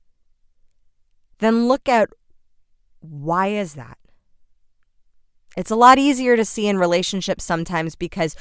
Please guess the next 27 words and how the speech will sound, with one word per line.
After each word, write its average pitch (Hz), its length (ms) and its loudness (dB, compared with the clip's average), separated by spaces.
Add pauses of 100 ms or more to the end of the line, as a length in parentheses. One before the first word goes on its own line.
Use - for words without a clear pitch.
(240)
we 208 140 2
have 190 420 4
that, 165 340 2 (280)
in, 208 200 0
or, 196 140 2
I 190 220 2
mean, 190 220 0
in 175 120 0
specific - 540 -4
rom-, 180 400 -2
romantic 180 680 0
relationships, 160 560 -8
because 190 260 -6
we 196 120 -4
have 220 400 4
that 175 260 6 (840)
awareness 185 840 0 (340)
of 185 400 8
the 175 180 -2
progression 170 600 4
of 147 100 -2
a 151 60 -6
relationship 135 760 -8 (320)
in 175 260 0 (920)
traditional 156 840 0
relationship 151 680 -4 (1000)
lingo, 143 600 -8